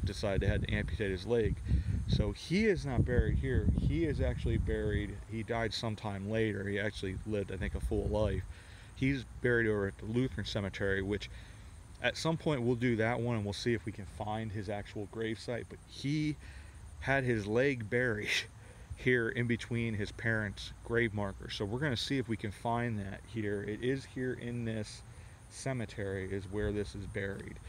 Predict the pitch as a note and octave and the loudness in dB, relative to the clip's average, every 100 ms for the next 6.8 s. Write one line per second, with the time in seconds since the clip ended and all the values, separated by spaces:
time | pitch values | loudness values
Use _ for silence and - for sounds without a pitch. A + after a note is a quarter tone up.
0 | - - - - G#2+ G#2 G#2 F#2+ B2+ D3+ | -14 -14 -14 -4 2 4 4 2 2 4
1 | D#3+ - C#3 A#2 F#2+ G#2+ - C#3 C3 G2 | 0 0 0 0 -2 -6 0 2 2 -2
2 | - - A2 G2+ A#2 A#2 A#2 A2 G2 A2 | -4 0 2 2 2 2 2 0 2 4
3 | G#2+ F#2+ G2+ A2+ B2 - D3 - G#2+ A2+ | 4 2 2 4 4 4 2 0 2 4
4 | A#2 A#2 - - - - - - - - | 6 4 -2 -8 -10 -10 -10 -8 -10 -10
5 | - A#2 B2 C3+ - D3+ D3 C#3+ C#3+ C3+ | 0 4 6 4 4 6 6 6 4 4
6 | C3+ C3 B2 B2+ A2+ G#2+ G#2+ G#2 | 4 4 2 2 2 4 4 2